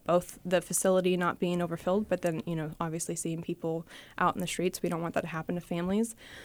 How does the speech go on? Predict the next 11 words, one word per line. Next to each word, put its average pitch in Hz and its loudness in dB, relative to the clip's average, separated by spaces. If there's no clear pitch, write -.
But 185 0
then 196 6
from, 185 2
uh, 165 0
the 170 -4
panhandler 190 2
aspect, 170 -2
I've 175 -2
seen 180 0
that, 165 -2
um, 165 -6